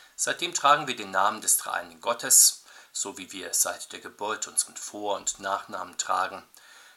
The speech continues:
Das ist, wie wir wissen, etwas sehr Wesentliches. Unser Name drückt unsere Zugehörigkeit aus. Das gilt natürlich für unseren Familiennamen, der den Stall bezeichnet, in dem wir hineingeboren wurden und in dem wir groß und maßgeblich geprägt werden.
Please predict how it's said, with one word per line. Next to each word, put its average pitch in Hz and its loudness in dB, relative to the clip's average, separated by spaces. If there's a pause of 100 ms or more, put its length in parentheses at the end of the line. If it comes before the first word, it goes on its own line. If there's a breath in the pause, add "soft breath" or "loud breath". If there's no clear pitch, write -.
Das - 4
ist, - 6
wie 120 -4
wir 101 -2
wissen, 120 8
etwas - 4
sehr - -2
Wesentliches. 123 2
Unser 85 -4
Name 90 -4
drückt - -12
unsere - 0
Zugehörigkeit 139 -2
aus. - 2 (360 loud breath)
Das - 0
gilt 101 -10
natürlich 92 -10
für 98 -14
unseren - -2
Familiennamen, 98 -4
der - -18
den - -20
Stall 101 0
bezeichnet, 98 0
in - -18
dem 85 -16
wir 87 -16
hineingeboren 98 -6
wurden 107 -4 (160)
und - -20
in 90 -14
dem 87 -18
wir 85 -12
groß 107 -6
und 87 -12
maßgeblich - -4
geprägt - -8
werden. 113 -8